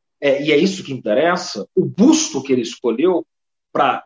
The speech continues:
pra ele olhar todos os dias ali no Salão Oval, pra ele se inspirar,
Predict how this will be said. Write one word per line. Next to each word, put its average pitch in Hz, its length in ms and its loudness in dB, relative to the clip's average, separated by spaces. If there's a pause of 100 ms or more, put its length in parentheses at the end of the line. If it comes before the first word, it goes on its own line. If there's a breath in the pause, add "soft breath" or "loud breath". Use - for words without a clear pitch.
(200)
pra - 140 0
ele 349 140 4
olhar 190 340 4
todos 123 220 -8
os 113 180 -12
dias 131 260 2
ali 117 140 0
no 113 120 -14
Salão 107 280 -4
Oval, 143 580 0 (540)
pra 151 140 4
ele 165 140 6
se - 180 -4
inspirar, 135 840 -2